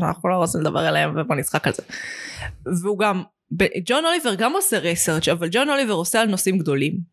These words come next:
וחסן מנאז' מוצא את המקומות שלא חשבנו עליהם.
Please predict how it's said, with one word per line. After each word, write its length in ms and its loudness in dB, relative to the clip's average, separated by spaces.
וחסן 440 0
מנאז' 320 2
מוצא 500 0
את 100 -2
המקומות 400 0
שלא 180 2
חשבנו 540 2
עליהם. 300 0